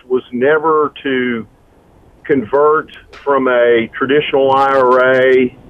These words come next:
or otherwise taxable tax-deferred account to a Roth. And yet today, every fly-by-night financial advisor, or at least people that hold themselves out to be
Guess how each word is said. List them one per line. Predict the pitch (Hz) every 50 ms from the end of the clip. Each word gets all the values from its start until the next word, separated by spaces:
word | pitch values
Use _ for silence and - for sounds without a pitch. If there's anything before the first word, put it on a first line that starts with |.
| - - - - - - - - -
or | - 113 113 120 -
otherwise | 139 135 139 135 127 131 131 127 120 - - - -
taxable | 131 135 139 139 - - 139 123 120 120 113
tax-deferred | - 131 127 127 127 - - - 120 - 127 127 123 120
account | - - - - 131 131 131 131 131 123 - - - -
to | - 135 127 120
a | 120 117 110
Roth. | 110 120 135 143 151 143 127 107 104 101 - _ _ _ _ _ _ _ _ _ _ _ _ _ _ _ _ _ _
And | - 131 143 151
yet | 170 175 175 160 - -
today, | - 156 131 - 151 170 196 214 202 185 156 147 143 139 143 139 - _ _ -
every | 147 185 214 214 208 220 226 226 220 220 214 190 - -
fly-by-night | - 170 170 175 190 190 185 180 180 175 165 160 160 165 165 160 165 156 - - - -
financial | - 139 139 143 160 165 160 - 143 127 120
advisor, | 107 98 - 117 117 117 117 117 117 - - 127 123 123 123 120
or | 113 113 113 113 120
at | 117 117 131
least | 135 127 131 127 - - 170 165
people | 147 139 - - 175
that | 160 -
hold | 110 123 127 135 -
themselves | 120 110 104 - 139 139 139 131 -
out | 131 131 135 143 147 - 120 -
to | - -
be | - 110 120 127 131